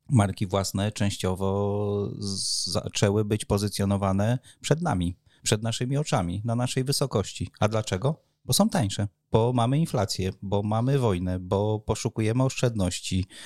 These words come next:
Nie wiem, czy zwróciliście też uwagę, jak dzisiaj wygląda opakowanie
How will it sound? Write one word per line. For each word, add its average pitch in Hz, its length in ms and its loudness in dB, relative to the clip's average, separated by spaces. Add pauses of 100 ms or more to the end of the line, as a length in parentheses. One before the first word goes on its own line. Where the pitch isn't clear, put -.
(300)
Nie 120 120 6
wiem, 127 160 2
czy 123 120 -2
zwróciliście 117 680 0
też 113 220 0
uwagę, 110 380 0
jak 110 200 2
dzisiaj 110 320 0
wygląda 107 640 2 (220)
opakowanie 110 880 2